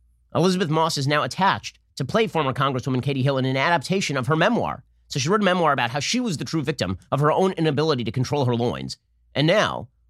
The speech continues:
we are supposed to believe that she is actually the victim because Hollywood is going to write an entire story around her with her as the hero. Code Black creator Michael Seitzman, who wrote the feature film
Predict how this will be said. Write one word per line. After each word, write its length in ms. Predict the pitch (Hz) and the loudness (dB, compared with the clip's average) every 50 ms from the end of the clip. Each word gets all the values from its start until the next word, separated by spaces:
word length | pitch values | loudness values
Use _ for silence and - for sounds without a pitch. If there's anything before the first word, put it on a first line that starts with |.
| _ | _
we 100 | 127 147 | -2 0
are 60 | 156 147 | 0 0
supposed 320 | - 147 160 180 175 - | 0 -2 0 0 0 0
to 60 | - | -2
believe 280 | 131 139 135 139 135 120 | -2 -2 0 0 0 -2
that 100 | 120 113 | -4 -4
she 180 | - - 170 156 | -4 -4 -2 -2
is 140 | 151 127 143 | 0 0 0
actually 380 | 143 - - - 156 117 98 | 0 0 0 -4 -6 -4 -4
the 80 | 95 95 | -4 -4
victim 320 | 104 98 - 120 117 107 - - - | -6 -4 -4 -4 -4 -4 -6 -10 -10
because 220 | - 131 160 156 | -4 -2 -2 0
Hollywood 520 | 123 143 175 190 202 165 123 98 92 95 - _ _ _ | 2 4 4 4 4 2 0 -2 -4 -6 -8 _ _ _
is 140 | - 151 131 | -4 -2 0
going 260 | - 147 151 147 147 | 2 2 2 2 0
to 240 | - 143 135 117 - _ | 0 -2 -4 -4 -6 _
write 300 | - 117 139 156 180 - - | -4 0 0 0 0 0 0
an 100 | 151 147 | 0 0
entire 480 | 147 143 123 143 165 165 143 131 113 - _ _ _ _ | 0 0 0 0 0 2 0 0 -2 -6 _ _ _ _
story 480 | - - - - 220 233 233 226 208 - - | -10 -8 -4 0 2 2 4 2 2 0 -2
around 320 | 135 127 120 117 117 101 | -2 -2 0 0 0 0
her 220 | 117 117 - - _ _ | 0 -2 -2 -2 _ _
with 140 | - 143 - | -4 -2 0
her 220 | - 170 175 - - | 2 2 2 2 0
as 120 | 151 117 | -4 -6
the 60 | 143 | -4
hero. 400 | 131 147 190 160 104 69 64 - - _ _ _ _ _ _ _ _ _ _ _ _ _ _ _ _ _ _ _ _ _ _ | -2 0 0 0 0 0 -4 -8 -14 _ _ _ _ _ _ _ _ _ _ _ _ _ _ _ _ _ _ _ _ _ _
Code 220 | - 185 208 180 | 0 0 0 2
Black 240 | 147 156 160 165 - | 2 0 0 0 -2
creator 260 | - 151 156 147 135 | -4 -4 -4 -2 0
Michael 240 | 127 131 131 - 107 | 0 0 -2 -2 -4
Seitzman, 400 | - - 190 - - 175 175 160 | -4 -2 -2 -2 0 0 0 2
who 80 | 139 117 | 2 2
wrote 160 | 135 160 - | 2 0 0
the 80 | - 127 | -2 -6
feature 300 | - 143 139 - 143 123 | -4 -6 -4 -4 -4 -4
film 260 | - 135 131 123 | -2 0 0 0